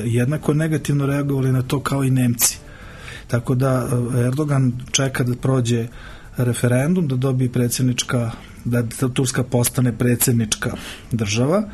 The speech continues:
pred-, da uvede predsjednički sistem i on će onda pustiti izbjeglice. E, mislim da je pogrešna ta ideja da se on ne usuđuje. On se itekako usuđuje, on ima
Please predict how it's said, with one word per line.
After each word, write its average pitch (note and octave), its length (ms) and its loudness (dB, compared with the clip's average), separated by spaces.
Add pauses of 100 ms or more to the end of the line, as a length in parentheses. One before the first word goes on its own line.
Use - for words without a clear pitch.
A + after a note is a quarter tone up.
(180)
pred-, A#2+ 260 -2
da B2 80 2
uvede B2 220 2
predsjednički A#2+ 600 0
sistem E3 480 0
i C#3 60 0
on D3 100 0
će D#3+ 140 0
onda D#3+ 140 0
pustiti D#3 580 0
izbjeglice. C3+ 520 0
E, A2+ 80 0
mislim B2 500 0
da D3 60 0
je B2+ 60 0
pogrešna D#3+ 540 2
ta D#3 200 0
ideja D3+ 360 2
da C#3+ 80 2
se D3+ 160 4
on D3 120 4
ne C#3+ 80 2
usuđuje. B2 560 2
On A#2+ 140 0
se C3 100 0
itekako B2+ 440 0
usuđuje, C3 500 2
on A#2 100 2
ima A#2+ 240 4